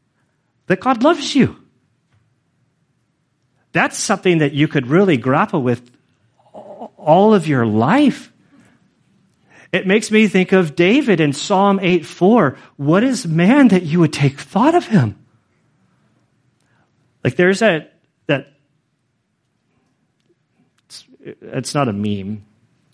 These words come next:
It's like a, you know, where I get a lot of my information from is memes. Uh,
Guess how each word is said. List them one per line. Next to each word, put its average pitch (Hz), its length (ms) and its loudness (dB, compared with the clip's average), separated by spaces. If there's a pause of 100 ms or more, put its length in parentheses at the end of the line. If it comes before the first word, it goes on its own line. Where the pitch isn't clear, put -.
(400)
It's - 240 -8
like 117 220 -6
a, 104 300 -6
you 117 80 -8
know, 98 80 -6
where 101 100 -2
I 101 40 -2
get 101 120 -4
a - 20 -6
lot 101 160 0
of 95 40 -8
my 95 80 -6
information 95 400 -12
from 95 180 -14
is 87 100 -18
memes. 98 400 -10 (480)
Uh, 113 320 0